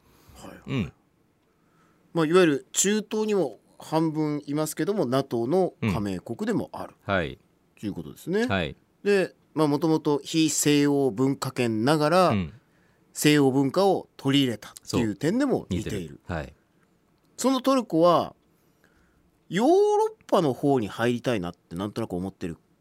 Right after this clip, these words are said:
Speaker 1: 風に感じるんですけど。
Speaker 2: うん。そうですね。あの、アタチュルク以来、もうイスラムじゃ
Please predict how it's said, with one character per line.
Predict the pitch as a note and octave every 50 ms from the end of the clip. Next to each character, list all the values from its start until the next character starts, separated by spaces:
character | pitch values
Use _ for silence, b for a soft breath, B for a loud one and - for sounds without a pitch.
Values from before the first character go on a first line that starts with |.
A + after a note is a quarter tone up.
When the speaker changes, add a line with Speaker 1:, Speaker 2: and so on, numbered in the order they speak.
| _ _ _ _
Speaker 1:
風 | D#3 C#3+ G#2+
に | G2 F#2+
感 | - - G2+ F#2+ F2
じ | F#2
る | F2 E2+
ん |
で | D2 -
す | -
け | - C#2
ど。 | D2+
Speaker 2:
う | D#2
ん。 | C#2
そ | - E3
う | A2
で | D#2+
す | - -
ね。 | G2 G#2+ A2+ A#2 A2+ -
あ | B2
の、 | A#2+ A#2+ A#2+ A#2 A2+ A#2 -
ア | - -
タ | G#3 G#3
チ | - C4
ュ | A#3
ル | A#3+ -
ク | - C3 A2+ G#2+ G2+ F#2+ F#2 F#2
以 | C3 C#3+
来、 | B2+ G2 F#2+ A2+ B2 A#2 G2 E2+ D#2+ D#2+ A2
も | C#3 C#3+ C3+ A#2+ G#2+ G2 F#2+
う | F2+
イ | G#2+
ス | - -
ラ | D#3 G#3 A#3+
ム | A#3+ B3 B3 B3 A#3+ A#3+ A#3+ A#3 A3+ A3 F3 - -
じ | - F#3
ゃ | G#3 G3+ E3 B2+ G2 E2+ D#2+